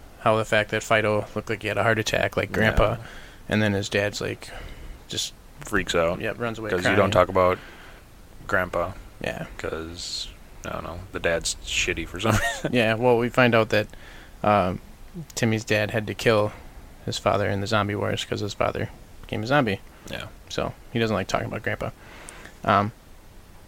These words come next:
Speaker 1: and then shortly after this, zombie Missus Henderson awakes in the park.
Speaker 2: In the moonlight.
Speaker 1: Yeah.
Speaker 2: Classic,
Speaker 1: And
Speaker 2: like, silhouette shot of, like, a body getting up and, like, howling at the moon, pretty much.
Speaker 1: She's missing an arm, so there's, like, just tendons and shit
Speaker 2: Yeah.
Speaker 1: hanging off. Yeah, it was pretty cool.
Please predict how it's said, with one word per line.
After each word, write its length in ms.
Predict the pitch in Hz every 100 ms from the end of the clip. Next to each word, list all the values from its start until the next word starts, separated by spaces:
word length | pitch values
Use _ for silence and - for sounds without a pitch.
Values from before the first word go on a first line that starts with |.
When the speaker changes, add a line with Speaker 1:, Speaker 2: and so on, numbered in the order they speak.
| - - - - - -
Speaker 1:
and 140 | 127
then 280 | 143 139 -
shortly 240 | - 131
after 180 | 131 127
this, 200 | 123 117
zombie 640 | 117 123 117 120 120 120
Missus 320 | 110 107 110 -
Henderson 500 | 117 107 110 104 107
awakes 540 | 104 104 - - -
in 160 | 107 101
the 60 |
park. 400 | - 101 - - -
Speaker 2:
In 140 | 117
the 60 | 107
moonlight. 680 | 113 87 80 73 - - 110
Speaker 1:
Yeah. 180 | - - - - - - - - -
Speaker 2:
Classic, 360 | 104 104 92
Speaker 1:
And 60 | -
Speaker 2:
like, 140 | 85
silhouette 460 | - 104 85 82 -
shot 400 | - 82 80 -
of, 160 | 90
like, 220 | 90 82 -
a 80 |
body 360 | - 95 82 78
getting 280 | 87 76 80
up 180 | 85 85
and, 80 |
like, 160 | 82 90
howling 460 | 98 95 90 82 80
at 80 |
the 80 | -
moon, 240 | 82 87 92
pretty 160 | 90
much. 180 | 110 -
Speaker 1:
She's 160 | 120 113
missing 300 | 113 - 117
an 80 | 113
arm, 260 | 110 110
so 120 | 113
there's, 160 | 110 110
like, 180 | 107 104
just 260 | 104 - - -
tendons 360 | - 110 107 110
and 100 | -
shit 200 | 120 87
Speaker 2:
Yeah. 120 | 73
Speaker 1:
hanging 160 | -
off. 220 | 101 110 -
Yeah, 180 | 73
it 40 | 87
was 100 | -
pretty 180 | 123 110
cool. 300 | 120 110